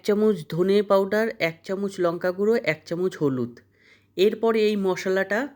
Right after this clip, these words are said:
আমি সম্পূর্ণরূপে দিয়ে দিলাম। এরপরে একটু নাড়িয়ে চাড়িয়ে নিয়ে আবার ঢাকনা দিয়ে বন্ধ করে দশ মিনিট পরে এভাবে খুলে নিলাম এবং নামানোর আগে দু চামচ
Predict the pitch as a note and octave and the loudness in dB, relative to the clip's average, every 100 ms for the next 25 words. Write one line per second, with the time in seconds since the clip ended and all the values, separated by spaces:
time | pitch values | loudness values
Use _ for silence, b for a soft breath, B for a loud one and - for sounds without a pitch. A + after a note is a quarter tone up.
0 | _ - D#3+ F#3 - D#3+ D#3+ E3 E3 E3 | _ -8 -6 -6 -6 -6 -6 -6 -4 -4
1 | E3 A3+ E4 b b b b b C#3 E3+ | 0 -2 -2 b b b b b -8 0
2 | E3 B2+ A#2 - - - - _ _ _ | 0 0 -2 -6 -10 -18 -20 _ _ _
3 | _ _ _ _ _ _ _ - F#3+ G3+ | _ _ _ _ _ _ _ 0 0 2
4 | G#3+ A3 A3+ A3 A3+ G#3 E3+ F3 G3 G3+ | 0 2 0 -2 -6 0 2 2 2 0
5 | G#3+ G#3 A3 A3 G3+ F#3+ - D3+ D#3 F#3 | 0 0 0 -2 0 -2 -2 -2 0 -2
6 | D3 D3 - D3+ D#3+ G#3 D#3+ C3+ C#3 C#3+ | -2 -6 -4 -4 -2 -2 0 0 0 -2
7 | D#3 A3 - b b b b _ _ _ | 0 -2 -2 b b b b _ _ _
8 | _ _ _ _ _ D#3+ D3+ D#3 E3 G3 | _ _ _ _ _ 0 4 4 2 -4
9 | G#3 A3 A3 G3 F#3 G3+ D3 D#3 F#3 F#3+ | -2 -2 0 0 2 0 0 -4 -6 -6
10 | - D3 B2+ A2+ A2 G#2+ C3+ _ _ _ | -4 -2 -2 -6 -8 -12 -16 _ _ _
11 | _ _ _ - F#3 A3 G#3 E3+ E3+ G#3 | _ _ _ -2 2 2 2 2 2 2
12 | A3+ A#3 - G3 G3 E3+ F#3+ D3+ F3+ G#3 | 2 2 2 0 0 -2 -2 -4 -2 0
13 | G3+ A3+ | 2 0